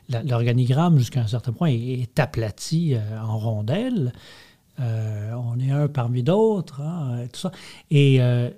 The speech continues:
moi, moi, ça m'a bien plu, ça. Cette espèce de, de, de choc culturel, euh, m'a, m'a beaucoup fait évoluer au point que j-, j'apprécie aujourd'hui la, la,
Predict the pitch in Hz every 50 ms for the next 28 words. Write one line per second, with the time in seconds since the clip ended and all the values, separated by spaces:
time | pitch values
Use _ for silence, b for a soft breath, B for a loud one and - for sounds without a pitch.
0 | _ _ - 147 175 226 262 196 208 202 - 156 143 135 127 123 113 120 131 123
1 | 120 117 - 120 117 120 120 113 - - - 127 123 _ _ _ _ - - 135
2 | 120 - 127 - - - 160 151 127 113 117 120 113 113 110 120 120 123 123 120
3 | - - - 180 180 - - 151 127 107 - - 127 113 123 147 160 156 131 120
4 | 120 120 - - - _ _ _ - 147 139 - - - - - - B B B
5 | B B B B B - 175 208 170 156 147 131 131 131 123 139 135 143 147 139
6 | 135 139 131 143 135 - 170 131 - - 147 135 120 110 117 110 110 113 123 143
7 | 147 127 117 110 - - 135 139 147 151 143 - 131 127 131 135 127 117 - -
8 | 220 202 139 113 123 110 - 117 127 120 - - 160 151 139 135 - - - _
9 | _ _ _ - 147 123 113 120 113 110 117 135 151 131 120 113 110 113 120